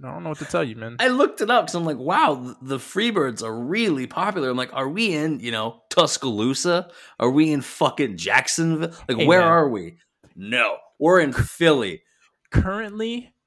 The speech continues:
Speaker 1: in the current landscape, geopolitical landscape of the United States, the Democrats are very concerned about the,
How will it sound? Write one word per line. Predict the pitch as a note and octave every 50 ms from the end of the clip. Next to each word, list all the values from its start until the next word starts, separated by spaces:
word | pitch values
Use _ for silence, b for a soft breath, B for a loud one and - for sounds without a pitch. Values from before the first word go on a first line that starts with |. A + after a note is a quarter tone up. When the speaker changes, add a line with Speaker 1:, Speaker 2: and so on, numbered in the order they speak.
| _ _ -
Speaker 1:
in | E3 D#3+ D#3+ D#3
the | D3 C#3+ C#3+ C3+ -
current | - F#3+ G#3 A3 G#3+ G3
landscape, | F#3 F#3+ G3 G3+ F#3+ - - G3 F#3+ G3 F#3+ - _ -
geopolitical | C3+ - F3+ G3+ G3 - G3 F3+ F3+ F3+ - F3
landscape | E3+ E3+ E3 E3+ E3+ - - E3 -
of | -
the | D3
United | C3+ C3 C#3+ D3+ E3+ D#3+ D3+
States, | - - - C#3+ C#3 D3 - - - B B B B -
the | B2+
Democrats | A#2 A2+ E3 F#3 G#3 G#3 - - G3+ G3 G3 -
are | E3+
very | B2+ A#2 - E3 F3 G3+ A3+ A3+
concerned | - G#3+ G3+ F3+ - - G3 F3+ E3+ E3 D#3 D#3
about | C#3+ D3+ D3+ D3
the, | - C#3+